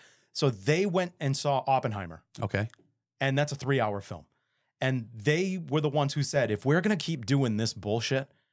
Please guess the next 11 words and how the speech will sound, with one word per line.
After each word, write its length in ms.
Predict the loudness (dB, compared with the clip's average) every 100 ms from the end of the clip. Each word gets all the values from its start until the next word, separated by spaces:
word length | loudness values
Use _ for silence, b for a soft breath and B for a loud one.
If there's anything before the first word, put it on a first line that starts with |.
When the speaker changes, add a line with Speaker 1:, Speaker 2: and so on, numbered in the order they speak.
| _ _
Speaker 1:
with 180 | 0 0
films, 420 | 2 2 4 0 -6 _ _ _ _ -4
we 120 | -2
should 200 | -2 -2
go 160 | 0 2
back 280 | 2 2
to 120 | -2 -2
bringing 320 | 2 4 4
in 100 | 2
the 140 | 2
intermission." 480 | 0 -2 -4 -8 -12